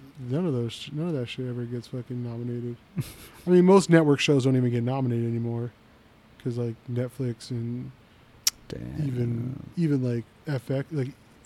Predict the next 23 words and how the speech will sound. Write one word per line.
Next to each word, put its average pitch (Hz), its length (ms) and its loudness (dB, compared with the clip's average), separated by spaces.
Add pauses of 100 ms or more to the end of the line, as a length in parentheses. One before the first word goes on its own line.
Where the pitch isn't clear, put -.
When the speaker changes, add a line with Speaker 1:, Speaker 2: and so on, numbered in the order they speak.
(120)
Speaker 1:
for 156 180 0
a 139 60 2
while, 131 320 -2
F 135 200 -6
X 135 200 -6
and 131 80 -4
all 123 80 -6
that 123 120 -4
shit 127 200 -6
before 131 200 -6
Netflix 127 380 -6
became 139 240 -6
big. 147 260 -6 (100)
Like, 127 220 6
they 101 80 4
Speaker 2:
Mm. - 40 2
Speaker 1:
were - 60 -2
taking 123 360 -6
all 120 100 -6
the 120 80 -6
nominations. 123 880 -8 (2750)
Sucks, - 440 -16
dude. - 120 -20